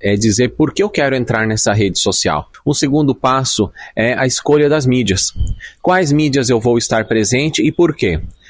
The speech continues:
Tem Facebook, tem Instagram, tem YouTube, tem WhatsApp, tem t-, site, tem rádio, tem T V, tem jornal, tem jornal mural. São tantas as ferramentas e nós precisamos entender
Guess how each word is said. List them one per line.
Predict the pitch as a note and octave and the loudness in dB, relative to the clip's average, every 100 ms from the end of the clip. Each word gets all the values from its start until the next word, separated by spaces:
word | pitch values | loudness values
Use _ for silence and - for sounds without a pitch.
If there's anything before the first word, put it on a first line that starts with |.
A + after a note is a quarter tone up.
| _ | _
Tem | - C3 | -6 -2
Facebook, | A2 G2+ G2+ B2 C3+ - | -2 -2 0 2 2 -2
tem | - | -2
Instagram, | F#2+ - E2 G#2 B2 | -2 -2 -2 0 0
tem | A#2 F#2+ | 0 0
YouTube, | F2 - C#3 A#2 A2 | -2 0 0 2 0
tem | G#2 | 0
WhatsApp, | F#2+ F2+ - B2 B2+ | -2 -2 -2 -2 -2
tem | A#2 A#2+ | -2 -2
t-, | C3 G#2+ | 0 -2
site, | - C#3+ C3+ C3 - C3+ - - - | 0 0 0 0 -2 -4 -4 -14 -6
tem | B2+ | -2
rádio, | A2 B2 C3+ A#2+ B2+ | 0 0 0 0 0
tem | B2+ A#2+ | 0 -2
T | A2 G#2 | 0 0
V, | G2+ C#3 C3+ | 0 0 0
tem | - B2 | 0 0
jornal, | A#2+ A2+ A2+ B2 B2+ B2 - - | 0 0 0 0 0 -2 -6 -6
tem | D3+ | -2
jornal | C#3 C#3 B2 | 0 2 2
mural. | A#2+ A2+ A#2+ B2 | 2 2 2 0
São | - C3 | 0 0
tantas | G#2+ D#3+ D#3+ C3 | 0 -2 -2 -2
as | - | -2
ferramentas | A#2 A2+ G#2+ C#3 C#3 F#2+ - - - - | -2 0 0 0 -2 -2 -4 -6 -16 -2
e | B2 | 0
nós | C3+ | 0
precisamos | C3 C3 A#2+ C3+ C#3 C3 | 0 -2 0 0 0 0
entender | D3 D3+ C#3+ B2+ C#3+ | 0 0 0 2 0